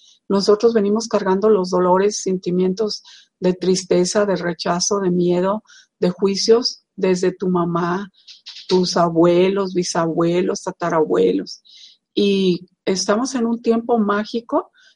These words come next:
que podemos hacer cortes ancestrales para que nuestros descendientes ya no vengan cargando eso. Entonces, pues, mm, es un ejercicio bastante largo que dura como una hora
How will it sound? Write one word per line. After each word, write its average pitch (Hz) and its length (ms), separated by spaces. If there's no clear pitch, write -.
que 202 120
podemos 208 460
hacer 214 340
cortes 220 520
ancestrales 196 880
para 185 200
que 202 100
nuestros 190 360
descendientes 208 580
ya 208 140
no 208 100
vengan 202 300
cargando 190 460
eso. - 240
Entonces, 208 680
pues, 185 400
mm, 185 340
es 214 260
un 277 120
ejercicio 233 720
bastante 214 920
largo 196 440
que 220 140
dura 196 260
como 190 220
una 196 220
hora 190 360